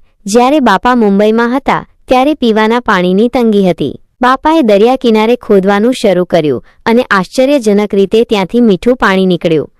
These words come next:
ભક્તનું દેવું ભરવું. એવું પણ કહેવાય છે કે બાપાએ તેમના એક ગરીબ ભક્તનું દેવું ચૂકવવામાં મદદ કરી હતી,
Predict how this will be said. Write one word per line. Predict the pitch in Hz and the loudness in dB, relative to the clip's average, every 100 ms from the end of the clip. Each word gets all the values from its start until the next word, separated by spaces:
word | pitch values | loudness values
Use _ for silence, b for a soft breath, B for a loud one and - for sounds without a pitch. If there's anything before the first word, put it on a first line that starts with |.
| _ | _
ભક્તનું | 220 233 - 311 339 262 | -2 -2 -2 0 2 2
દેવું | 208 202 | 2 0
ભરવું. | 185 180 147 113 - _ _ - | 0 -2 -2 -8 -12 _ _ 0
એવું | 269 285 349 | 2 2 0
પણ | 330 311 | -2 0
કહેવાય | 226 190 196 202 | -2 0 0 -2
છે | - 254 170 _ _ | 0 -2 -2 _ _
કે | 294 | 0
બાપાએ | 240 214 240 254 294 | 2 0 0 -2 0
તેમના | 247 220 233 247 | -2 0 -2 -2
એક | 247 | -4
ગરીબ | 196 196 214 226 | 0 0 0 0
ભક્તનું | 208 185 214 220 214 | -4 -2 0 2 2
દેવું | 185 202 | 2 0
ચૂકવવામાં | 247 214 - 196 196 202 226 | -2 -2 -2 -2 0 0 0
મદદ | 190 185 180 | 0 -2 -2
કરી | 185 170 | -2 0
હતી, | 170 165 151 | -2 -4 -8